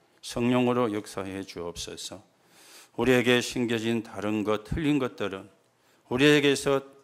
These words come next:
떠나가고 하나님의 것으로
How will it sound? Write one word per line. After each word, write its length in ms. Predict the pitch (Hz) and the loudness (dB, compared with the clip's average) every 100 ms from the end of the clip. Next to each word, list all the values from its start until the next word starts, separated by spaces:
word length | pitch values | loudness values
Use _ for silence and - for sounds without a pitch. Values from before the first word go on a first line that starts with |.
| _ - | _ -4
떠나가고 720 | 117 117 104 95 90 92 - _ _ _ - | 0 2 2 -2 -4 -10 -14 _ _ _ -16
하나님의 680 | - 170 160 156 156 156 151 | 0 4 6 6 6 4 2
것으로 540 | 123 - 110 104 | -6 -6 -8 -8